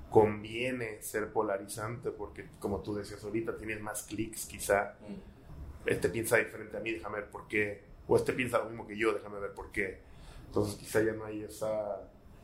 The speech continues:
Speaker 1: esa personalización en la vida de las personas. So, cuando eres empático, pues, más que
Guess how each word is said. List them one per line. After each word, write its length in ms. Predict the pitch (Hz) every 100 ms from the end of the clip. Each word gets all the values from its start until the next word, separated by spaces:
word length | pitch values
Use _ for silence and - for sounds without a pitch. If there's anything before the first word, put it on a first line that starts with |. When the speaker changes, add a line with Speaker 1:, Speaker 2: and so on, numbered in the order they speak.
| - - - -
Speaker 1:
esa 220 | - -
personalización 1080 | 107 104 107 104 101 95 95 - 110 104 104 -
en 160 | - 101
la 100 | 98
vida 300 | 101 104 104
de 80 | 101
las 120 | 101
personas. 520 | - - - 104 101 - - - - - - - -
So, 240 | - 113
cuando 220 | 110 107
eres 140 | 110 117
empático, 500 | 113 120 123 113 92
pues, 280 | 98 - - - - - - - - -
más 300 | 110 107 -
que 420 | 131 120 117